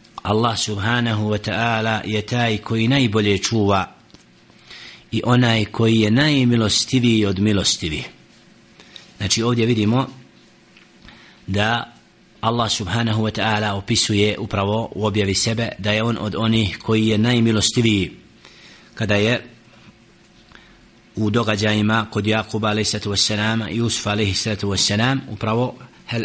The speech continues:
amantukum alayhi illa kama amintukum ala akhihi min qabl, fallahu khairun hafizan wa huwa arhamur rahimin."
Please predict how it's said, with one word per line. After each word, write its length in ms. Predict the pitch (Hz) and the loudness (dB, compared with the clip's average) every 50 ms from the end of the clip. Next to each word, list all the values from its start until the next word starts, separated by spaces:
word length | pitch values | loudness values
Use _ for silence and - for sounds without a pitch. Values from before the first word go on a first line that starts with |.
| - | -4
amantukum 760 | - 113 110 110 110 113 113 110 - 127 123 - - 117 113 | -4 -4 -2 -2 0 -2 -2 -4 -4 -6 -6 -4 -4 -4 -4
alayhi 500 | - 107 120 117 120 120 120 117 104 104 | -2 -2 -2 0 2 2 2 2 2 0
illa 480 | 117 123 135 117 113 113 117 117 113 107 | -2 -2 -2 0 0 0 0 0 -2 -4
kama 300 | - - 117 117 117 117 | -4 -4 -4 -2 -2 -2
amintukum 720 | 110 107 107 113 120 123 120 117 120 117 113 - 117 113 | -2 -4 -2 -2 0 0 0 -2 -2 -6 -6 -4 -4 -4
ala 320 | 113 113 110 110 110 110 110 | -4 -2 -4 -4 -4 -4 -4
akhihi 420 | 101 - 117 117 110 101 107 110 | -6 -4 -4 -4 -4 -2 -2 -2
min 180 | 110 107 104 101 | -2 -2 -4 -6
qabl, 460 | 101 - 120 120 117 117 110 104 - | -6 -4 -4 -2 -2 -2 -4 -6 -8
fallahu 540 | - - 110 110 107 107 113 117 110 107 107 | -10 -8 -6 -4 -4 -2 -2 -4 -4 -4 -6
khairun 420 | - - 123 123 113 110 110 107 | -6 -4 -4 -2 -2 -2 -2 -4
hafizan 640 | 101 104 107 117 120 123 - 131 123 120 117 113 110 | -4 -4 -4 -6 -4 -2 -2 0 0 0 0 -2 -2
wa 140 | 113 110 | -2 -2
huwa 200 | 101 113 113 104 | -2 -2 -2 -2
arhamur 360 | - 104 - - 113 110 107 101 | -4 -6 -4 -4 -2 -2 -2 0
rahimin." 600 | 104 107 104 98 104 104 110 113 110 101 82 | -2 -2 0 0 0 0 0 0 0 0 -4